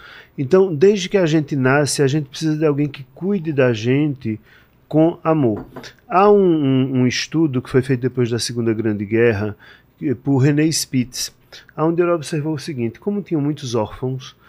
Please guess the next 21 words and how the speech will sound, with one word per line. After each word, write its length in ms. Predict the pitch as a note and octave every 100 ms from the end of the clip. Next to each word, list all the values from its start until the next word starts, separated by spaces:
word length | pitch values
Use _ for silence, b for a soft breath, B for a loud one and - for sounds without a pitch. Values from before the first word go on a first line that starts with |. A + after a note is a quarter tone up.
| b -
depois 300 | A#2 G#2+ G#2+
da 80 | A2
Segunda 340 | - A2+ A2
Grande 260 | G#2 A2 G#2
Guerra, 520 | G#2+ B2 A#2+ A#2 A#2+
a 60 | B2
Europa, 540 | C3 A#2 C3 C3 A#2+ B B B
os 140 | B2
hospitais, 1000 | C3 B2+ - A2 - A2+ A#2+ A#2+ A#2 A2
todos 200 | - F3
os 80 | E3
lugares 300 | D3 C3 C3+
estavam 260 | D#3 D3+ C3+
cheios 320 | - C#3+ C#3
de 80 | C#3
órfãos. 520 | G2 F#2+ A2 G#2+ - B B B
E 80 | E3+
esses 320 | F3 F#3 D3
órfãos, 460 | B2+ C#3 C3 C3 A#2+
eles 300 | C#3+ D3 A#2+
eram 400 | B2 C3+ C3 A2+